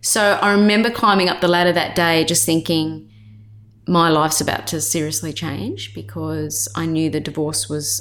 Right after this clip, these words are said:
about to happen. Uh, and so that was a real reason. I think what really struck me afterwards, years afterwards, was that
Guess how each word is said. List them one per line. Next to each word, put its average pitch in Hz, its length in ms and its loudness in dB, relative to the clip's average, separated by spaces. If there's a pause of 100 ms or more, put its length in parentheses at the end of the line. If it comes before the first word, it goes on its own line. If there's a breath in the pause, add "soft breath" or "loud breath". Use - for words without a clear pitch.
about 143 300 -6
to 160 80 -10
happen. 160 480 -10 (600 soft breath)
Uh, 156 540 -4
and 165 180 2
so 208 140 2
that 226 160 2
was 196 140 2
a 190 60 4
real 170 260 2
reason. 160 720 0 (360)
I 220 80 0
think 330 240 2
what - 340 2
really 214 280 4
struck - 340 0
me 180 180 2
afterwards, 175 560 2
years 175 180 2
afterwards, 175 520 2
was 170 220 0
that 170 160 2